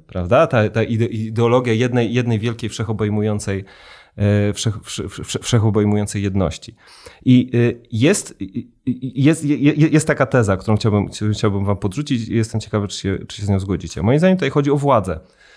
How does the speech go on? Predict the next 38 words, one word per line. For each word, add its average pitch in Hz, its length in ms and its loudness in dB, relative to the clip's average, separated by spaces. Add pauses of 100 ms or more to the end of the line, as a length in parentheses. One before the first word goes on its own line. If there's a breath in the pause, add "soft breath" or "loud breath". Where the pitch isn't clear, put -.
(320 soft breath)
Tutaj 139 200 0
chodzi 139 200 4
o 131 40 6
władzę, 165 300 4
ale 131 180 6
o 127 60 6
władzę 170 280 4
sięga-, 139 480 2
sięgającą 151 560 2
dużo 151 260 2
dalej 143 320 2
niż 113 160 0
władzę 117 260 2
nad 104 180 2
rynkiem, 95 360 -4
prawda? 180 260 -2
Bo - 120 -2
to 196 120 2
są, 160 300 2
tak 160 140 0
jak 147 120 2
mówiliśmy, 101 360 0
to 147 100 -4
są, 123 180 0
to 139 80 -6
są 123 140 -2
potężni 107 420 0
gracze. 90 300 -4
To 139 100 -12
są 135 100 -2
ludzie, 117 160 0
którzy 107 160 -4
jakby 107 140 0
stać 120 320 0
na 110 100 2
to, 107 120 -2
żeby 95 200 -6
ponosić, 101 540 -6